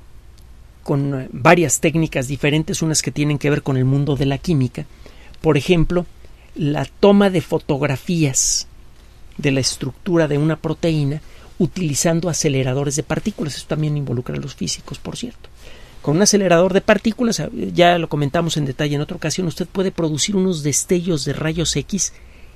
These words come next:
escandalosamente brillantes, increíblemente brillantes, y de una duración ridículamente pequeña. Estos destellos de rayos X son cien millones de veces más brillantes que el Sol,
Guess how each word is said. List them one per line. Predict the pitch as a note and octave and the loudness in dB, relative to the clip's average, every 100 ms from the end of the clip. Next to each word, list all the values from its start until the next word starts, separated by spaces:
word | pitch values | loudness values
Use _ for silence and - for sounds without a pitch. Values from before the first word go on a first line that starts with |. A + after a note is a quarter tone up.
| - | -4
escandalosamente | D3+ - - F3 D3+ D3+ D3 F#3 A3 E3 D3 F3 F3+ D3+ | 0 2 2 4 4 6 4 4 2 2 2 2 2 -2
brillantes, | C3+ D3 D3 F3+ - | 0 -2 -2 -2 -2
increíblemente | D#3+ C3+ C#3 D3+ F3+ D3+ C3+ D3+ D#3 C#3+ | -2 -2 -2 -2 -2 -2 0 -2 -4 -6
brillantes, | B2+ A#2+ C3 A#2+ A2+ C4+ - - - - - - - | -6 -6 -4 -4 -4 -6 -6 -10 -18 -20 -20 -20 -2
y | D#3+ | 0
de | D3 | 2
una | D#3 F#3 | 2 2
duración | F3+ D3+ C3 E3 F#3+ - - | 0 0 0 -2 -2 -6 -8
ridículamente | E3 D#3 C#3 - D#3+ C#3+ B2+ C3 - | -4 -4 -6 -10 -8 -4 -4 -4 -8
pequeña. | - - B3 - - - - - - - - - - - - - | -8 -6 -8 -10 -14 -20 -20 -20 -20 -20 -20 -20 -20 -20 -20 -4
Estos | C#3 - F3 | -4 0 -2
destellos | D#3+ - F#3 F3+ E3 | -2 -2 0 2 2
de | C#3 | 2
rayos | D3+ E3+ D#3+ F#3 | 2 0 0 -2
X | E3 E3 | -4 -4
son | - E3+ | -2 -2
cien | - F3+ E3+ F3 | -2 -2 0 0
millones | C#3 D#3 D#3+ D3+ | -2 -2 0 -2
de | C3+ | -2
veces | B2+ D3+ D3 B2 | -2 -4 -4 -4
más | D3 C#3+ | -4 -6
brillantes | D3 C3+ C3+ C#3 - B2+ | -6 -6 -4 -4 -2 -2
que | - A#2+ | 0 -2
el | A#2 | 0
Sol, | - B2+ G3 | 0 0 -4